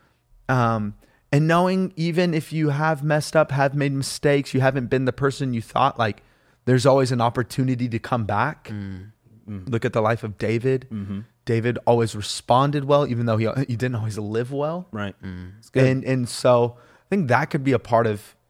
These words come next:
Speaker 3: I think that's
Speaker 1: being
Speaker 3: so
Speaker 1: healthy
Speaker 3: good.
Speaker 1: is playing the long game.
Speaker 3: Right.
Speaker 1: Um,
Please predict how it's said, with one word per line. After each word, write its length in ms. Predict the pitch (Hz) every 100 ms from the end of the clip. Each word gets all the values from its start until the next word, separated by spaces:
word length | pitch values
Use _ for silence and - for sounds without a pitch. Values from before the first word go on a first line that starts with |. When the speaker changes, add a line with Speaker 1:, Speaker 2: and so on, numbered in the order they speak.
| _ -
Speaker 3:
I 100 | 110
think 180 | 110
that's 80 | 98
Speaker 1:
being 140 | 147 127
Speaker 3:
so 40 |
Speaker 1:
healthy 200 | 127 135
Speaker 3:
good. 80 | 147
Speaker 1:
is 80 | 131
playing 260 | 151 151
the 100 | 131
long 300 | 120 123 139
game. 400 | 120 123 135 131 -
Speaker 3:
Right. 200 | 113 113 _ _ _ 117
Speaker 1:
Um, 420 | 117 113 113